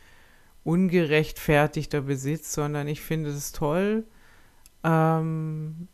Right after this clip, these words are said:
'n Stash zu haben. Ich finde es toll, so ein Stofflager zu haben und ich finde es super, äh, da, daraus schöpfen zu können und, äh, Dinge machen zu können.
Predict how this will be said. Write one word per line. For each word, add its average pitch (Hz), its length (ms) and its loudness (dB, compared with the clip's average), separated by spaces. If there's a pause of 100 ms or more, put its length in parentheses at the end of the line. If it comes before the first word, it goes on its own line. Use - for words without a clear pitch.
(120)
'n 160 160 0
Stash - 480 0
zu - 240 0
haben. 170 440 0
Ich 170 140 -4
finde 160 300 -4
es - 160 -6
toll, 156 500 -2
so 147 600 -4
ein 147 180 -6
Stofflager 160 1000 -2
zu 156 260 -4
haben 151 300 -2
und 147 80 -4
ich 151 120 -6
finde 156 220 -4
es - 80 -10
super, 160 560 0 (640)
äh, 156 300 4
da, 151 520 4 (360)
daraus 151 480 4
schöpfen - 440 2
zu 165 160 -2
können 160 360 0
und, - 460 -6
äh, 147 160 -4
Dinge 160 300 -2
machen 175 420 0
zu 226 180 -6
können. 262 460 -2